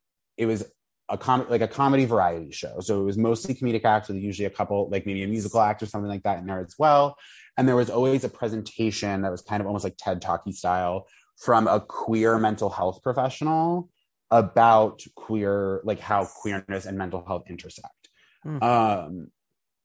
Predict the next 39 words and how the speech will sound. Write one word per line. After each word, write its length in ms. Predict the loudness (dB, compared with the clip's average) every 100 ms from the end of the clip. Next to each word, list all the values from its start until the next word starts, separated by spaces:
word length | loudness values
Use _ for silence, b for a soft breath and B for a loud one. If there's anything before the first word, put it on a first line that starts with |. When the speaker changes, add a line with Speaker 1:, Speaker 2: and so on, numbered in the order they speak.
| _ _ -10
Speaker 1:
and 160 | -6 -2
so 120 | -2
they 200 | 0 0
would 140 | 2 0
give 120 | -2
kind 180 | -2 -4
of, 40 |
like, 100 | -4
this 120 | -8
ted 200 | -8 -8
Talky 260 | -6 -8 -8
thing, 300 | -6 -6 -6
and 180 | -8 -10
it 80 | -8
was, 140 | -6
like, 120 | -6 -6
really 200 | -6 -6
informative. 680 | -2 0 2 4 2 0
And 140 | -2 -4
then 120 | -2
the, 100 | -4 -8
the 140 | -8 -6
comedians 380 | -4 -2 -2
and 80 | -4
performers 340 | -6 -4 -4 -4
would 80 |
do 80 | -6
whatever 220 | -4 -4
they 80 | -6
wanted. 480 | -4 -2 -2 -4 -8 b b b b _
Um, 540 | 2 2 2 0 -4 -8 -10
th-, 200 | -8 0
all 160 | 4 4
the 100 | 4
proceeds 440 | 2 0 0 -4
for 60 | -2
the 80 | -2
show 380 | 2 2 4 2
went 400 | -2 -6 -8